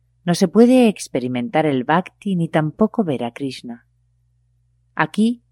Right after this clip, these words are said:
las gopis dicen: "Amiga, llevamos mucho tiempo queriendo encontrarnos con Krishna, pero ni podemos ir a su encuentro, ni pueden nuestros ojos verle o nuestras manos tocarle.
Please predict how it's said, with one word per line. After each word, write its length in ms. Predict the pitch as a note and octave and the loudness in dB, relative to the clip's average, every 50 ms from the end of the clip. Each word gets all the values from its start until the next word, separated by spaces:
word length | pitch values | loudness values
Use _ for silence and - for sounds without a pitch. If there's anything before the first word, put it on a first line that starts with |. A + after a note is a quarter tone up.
| _ _ _ _ _ _ | _ _ _ _ _ _
las 220 | - E3 D#3 C#3 | -2 -2 -2 0
gopis 420 | C3 F3+ A3+ A#3+ A#3 - B3 A#3 - | 2 2 2 2 0 -2 -6 -6 -6
dicen: 500 | - C3+ B2 - - - - A3+ A3+ - _ _ _ _ _ _ _ _ _ _ _ _ | -8 -8 -8 -10 -14 -16 -16 -16 -18 -20 _ _ _ _ _ _ _ _ _ _ _ _
"Amiga, 580 | - C#3+ C#3+ D3+ D#3+ E3 C#3+ C#3 A#2+ A2 - _ _ _ _ _ _ _ _ _ _ | -8 -6 -2 0 0 0 -2 -4 -8 -10 -12 _ _ _ _ _ _ _ _ _ _
llevamos 380 | - F3 E3 F3+ G3 G3+ G3 F3+ | -2 2 4 4 4 4 4 4
mucho 360 | F#3 F3+ G#3 A#3 - - C4 | 4 4 4 2 2 0 -4
tiempo 460 | B3+ - - G3 F3+ E3 - - A2+ | -2 0 2 2 2 2 -2 -6 -8
queriendo 400 | - - B2+ C3+ C#3+ C#3+ C3 C3+ | -8 -6 -6 -4 -4 -2 0 0
encontrarnos 720 | C3+ C3+ C3 A#2 C3 C3 A#2+ C3 D#3 E3+ F3 F#3 G3 F#3+ - | 0 0 -2 -2 -4 -6 -4 -2 -2 0 0 0 -2 -4 -4
con 160 | - E3+ D3+ | -6 -10 -8
Krishna, 480 | F3+ - D#3 D3 C#3 - A#2+ A#2 A2+ _ _ _ _ _ _ _ _ _ _ _ _ | -6 -4 -4 -4 -6 -8 -14 -16 -16 _ _ _ _ _ _ _ _ _ _ _ _
pero 200 | - F#3 D#3+ D#3+ | 0 2 2 4
ni 120 | D#3 D#3 D3 | 2 2 2
podemos 500 | - D3+ D3 F3 A3 A3+ G#3+ D3+ - D3 | 2 2 4 4 4 4 4 2 0 -2
ir 80 | C3+ | -4
a 60 | C#3 | -4
su 160 | C3+ - D#3 C#3 | -4 -4 -6 -6
encuentro, 640 | C3+ B2+ G#2+ F3 F#3 F3+ E3+ - - B2+ C3+ D3+ _ _ _ _ _ _ _ _ _ - | -6 -4 0 0 0 0 0 -4 -10 -14 -14 -14 _ _ _ _ _ _ _ _ _ -2
ni 120 | F3+ F3 | -2 0
pueden 400 | D#3+ - A3 A#3+ B3 B3+ A#3+ A#3 | 4 6 6 6 8 6 6 4
nuestros 400 | G#3 F3 C#3 - - C3+ A#2 - | 4 2 0 -4 -8 -10 -4 0
ojos 320 | D#3 D#3 - - C#3+ B2+ | 0 0 0 -2 -4 -2
verle 460 | B2+ D3 D3+ D#3+ D#3+ F3 F3 F3 F#3 - _ | 0 0 0 0 -2 -4 -6 -6 -8 -10 _
o 100 | - D3+ | -6 -2
nuestras 400 | D#3 D#3 C#3+ - - C#3 C3+ B2+ | 0 0 -2 -2 -2 -4 -4 -4
manos 320 | C#3+ C#3+ C3+ C3 C3 - - | -4 -4 -4 -4 -6 -8 -10
tocarle. 560 | C#3 B2+ - D3 C#3+ C3+ C3 B2 B2 B2 | -10 -6 -6 -6 -6 -6 -8 -12 -12 -14